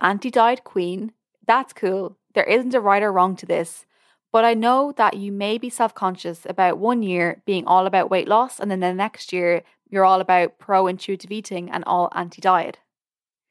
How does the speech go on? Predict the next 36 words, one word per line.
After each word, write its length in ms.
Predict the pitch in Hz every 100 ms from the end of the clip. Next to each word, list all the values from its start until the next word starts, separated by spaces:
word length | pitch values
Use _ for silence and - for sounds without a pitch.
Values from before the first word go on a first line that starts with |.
| _ _ _ -
If 180 | 226
you're 100 | 240
a 40 | 208
bit 160 | 226
unsure 460 | - 262 - 185 180
about 300 | 180 190 170
whether 200 | 185 180
you 200 | 180 180
should 480 | - 208 196 233 - -
or 100 | 180
could 400 | - - 233 240
head 340 | - 190 180
straight 380 | - - 202 -
into 160 | 180 185
preaching 440 | - 202 - 185
intuitive 460 | 180 - 202 185 226
eating 300 | 185 185 170
at 120 | 175
this 260 | 208 208
year's 180 | 185 175
dinner 220 | 208 208
table, 500 | 190 185 175 175 180 _ _ _ _ _ _ _
this 180 | 254 269
is 100 | 277
your 120 | 294
permission 640 | 294 262 196 - 185 175 - _ -
not 360 | 202 190 - -
to 80 | 196
choose. 540 | - 165 180 - - _ _ _ _ -
You 140 | 220
can 100 | 233
just 180 | 214 214
take 240 | 226 254
a 60 | 269
year 220 | 254 226
off. 480 | 160 175 - -